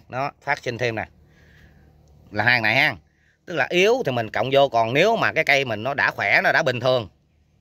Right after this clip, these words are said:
thì bỏ thằng này ra. Thằng này đi xuyên suốt vẫn được ha, thằng này đi xuyên suốt vẫn được. Tại vì thằng, à, cơm bi này là nó hỗ trợ vi lượng ha. Nó làm cho cây mình nó đẹp, đẹp bộ tàn ha. Rồi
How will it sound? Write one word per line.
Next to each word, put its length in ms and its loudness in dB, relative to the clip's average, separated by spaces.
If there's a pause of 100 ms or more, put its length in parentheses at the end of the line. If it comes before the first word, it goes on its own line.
(720)
thì 100 -6
bỏ 200 4
thằng 80 0
này 80 0
ra. 240 2 (680)
Thằng 120 -12
này 140 -4
đi 180 -6
xuyên 160 -2
suốt 260 0
vẫn 140 0
được 140 2
ha, 200 0
thằng 100 -8
này 140 -2
đi 100 -4
xuyên 180 -8
suốt 160 -2
vẫn 120 -4
được. 160 -2 (460)
Tại 100 -4
vì 100 2
thằng, 240 -2
à, 240 0
cơm 100 -2
bi 160 4
này 140 0
là 100 -2
nó 120 0
hỗ 280 0
trợ 160 0
vi 80 0
lượng 220 2
ha. 160 2 (500)
Nó 60 -18
làm 220 -4
cho 140 0
cây 200 0
mình 100 -8
nó 100 -2
đẹp, 200 0 (240)
đẹp 140 -6
bộ 160 -4
tàn 240 0
ha. 140 -2 (840)
Rồi 240 -2